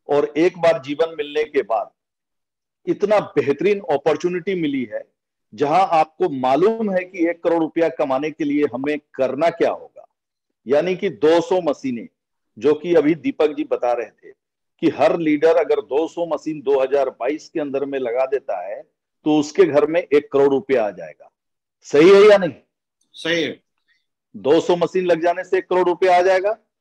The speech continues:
Speaker 2: पक्का।
Speaker 1: यानी कि मिशन हम लोग का ये है कि जितने भी लीडर आज हम लोग के साथ शामिल हैं, इनमें से कई एक लोग ऐसे हैं जो एक करोड़ से ऊपर कमा चुके हैं, लेकिन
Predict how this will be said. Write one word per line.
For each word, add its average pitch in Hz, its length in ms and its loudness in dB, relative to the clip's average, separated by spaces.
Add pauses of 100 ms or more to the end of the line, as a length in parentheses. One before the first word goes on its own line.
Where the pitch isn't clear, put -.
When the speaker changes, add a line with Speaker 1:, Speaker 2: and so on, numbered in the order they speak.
(180)
Speaker 2:
पक्का। 127 400 -10 (380)
Speaker 1:
यानी 160 420 0
कि 196 260 -6
मिशन 151 460 -4
हम 175 200 -4
लोग 185 220 -2
का 190 80 2
ये 147 400 0
है 151 60 2
कि 180 300 -16
जितने 180 460 -4
भी 190 220 -4
लीडर 151 320 0
आज 135 300 2
हम 131 200 -14
लोग 135 180 -6
के 151 80 -10
साथ 147 200 -2
शामिल 113 600 -10
हैं, 113 220 -10 (560)
इनमें 160 240 2
से 180 180 2
कई 151 280 4
एक 180 160 0
लोग 165 280 2 (100)
ऐसे 123 280 -4
हैं 180 180 -6
जो 165 240 -6
एक 143 220 -4
करोड़ 143 180 2
से - 140 -6
ऊपर 143 260 -4
कमा 151 320 0
चुके - 300 -12
हैं, - 200 -20 (600)
लेकिन 170 480 4